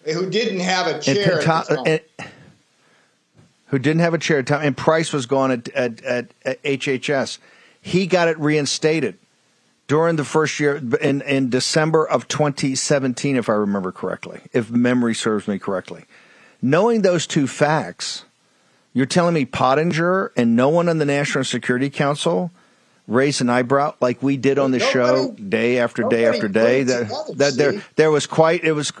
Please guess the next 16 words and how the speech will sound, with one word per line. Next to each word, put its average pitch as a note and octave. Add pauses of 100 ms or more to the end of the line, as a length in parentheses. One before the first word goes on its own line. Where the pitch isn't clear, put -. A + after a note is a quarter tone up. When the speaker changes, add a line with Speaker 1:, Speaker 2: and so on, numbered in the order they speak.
Speaker 1:
it D3
was C#3
quite, - (100)
it C3+
was B2+
quite, D3+ (500)
okay, A#2
let's -
hang C3
on. G2+
We're G#2
gonna A2
come A#2+
back G#2
on F2+
this. D#2+